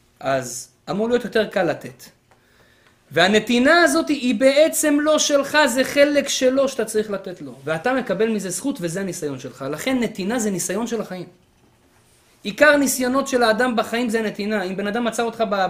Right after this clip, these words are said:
ב-, ברחוב ואמר לך, "תשמע, אחי, אני צריך עזרה." מה, סתם הוא בא אליך עכשיו? אם אתה חושב שסתם הוא בא אליך עכשיו, אתה מאמין במקריות, בדרוויניזם.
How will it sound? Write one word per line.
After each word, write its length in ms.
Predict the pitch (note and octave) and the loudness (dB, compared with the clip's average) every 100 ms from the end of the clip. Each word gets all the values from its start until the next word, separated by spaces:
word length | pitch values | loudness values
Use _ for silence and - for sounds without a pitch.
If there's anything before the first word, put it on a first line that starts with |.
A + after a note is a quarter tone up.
| F3 | 0
ב-, 140 | F3 | -2
ברחוב 300 | F3 E3 G#3+ | -2 -4 -4
ואמר 180 | G3+ G#3 | -4 -6
לך, 80 | G3+ | -8
"תשמע, 220 | F#3 A3+ | -8 -8
אחי, 120 | A3 | -4
אני 80 | G#3 | -6
צריך 160 | G#3+ G#3 | -4 -6
עזרה." 320 | E3 F3+ - - _ _ _ _ _ _ _ | -6 -6 -8 -16 _ _ _ _ _ _ _
מה, 120 | - G3+ | -2 0
סתם 240 | - D4+ | 6 6
הוא 80 | D#4+ | 8
בא 80 | D4+ | 8
אליך 200 | D4+ C#4+ | 8 6
עכשיו? 260 | C4+ C#4+ C4+ _ _ _ _ _ _ _ _ _ _ _ _ _ _ _ _ - - | -2 -4 -6 _ _ _ _ _ _ _ _ _ _ _ _ _ _ _ _ -20 0
אם 160 | D#4+ | 2
אתה 160 | F#4 F4+ | 6 4
חושב 280 | D#4 D4+ D#4+ | 4 0 -2
שסתם 380 | C#4+ - - E4+ | -2 2 4 4
הוא 100 | D4+ | 6
בא 80 | D#4 | 8
אליך 280 | D4+ C#4+ | 8 6
עכשיו, 320 | C4 B3 D#4+ D4+ | 2 4 4 4
אתה 160 | B3 | 2
מאמין 340 | A#3 A#3 C#4 B3+ | 0 2 2 2
במקריות, 600 | A#3+ A3 G#3+ A#3+ D#4 F#3 | 2 0 0 0 0 0
בדרוויניזם. 640 | G3+ G#3+ F#3+ A#3+ A#3+ C#3 | 0 0 0 -2 -2 -6